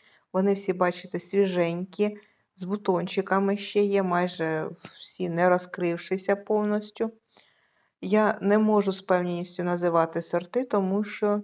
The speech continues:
тут деякі сорти я не знаю. За виключенням хіба що Нарбони і, здається, Джо Райт. Яскрава червона, е, теж дуже така вро-, начебто і, е,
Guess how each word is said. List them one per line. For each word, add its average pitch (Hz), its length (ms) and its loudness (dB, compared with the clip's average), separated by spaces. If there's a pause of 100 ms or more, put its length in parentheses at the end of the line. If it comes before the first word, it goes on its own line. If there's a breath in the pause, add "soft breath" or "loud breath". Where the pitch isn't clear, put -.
тут 190 300 -6
деякі 180 360 -2
сорти 175 400 -6
я 165 340 -2
не 170 300 -2
знаю. 160 600 -8 (580 soft breath)
За 170 280 2
виключенням 170 840 -6
хіба 175 400 4
що 170 240 -4
Нарбони 185 640 0
і, 190 300 -2
здається, 175 600 -2
Джо 170 500 -4 (260)
Райт. - 480 -4 (1500)
Яскрава 196 640 4
червона, 196 1000 2 (120)
е, 180 220 -6 (220)
теж 180 340 6
дуже 180 380 0
така 180 360 2
вро-, 175 320 0
начебто 180 640 0
і, 185 460 -2 (120)
е, 165 340 -6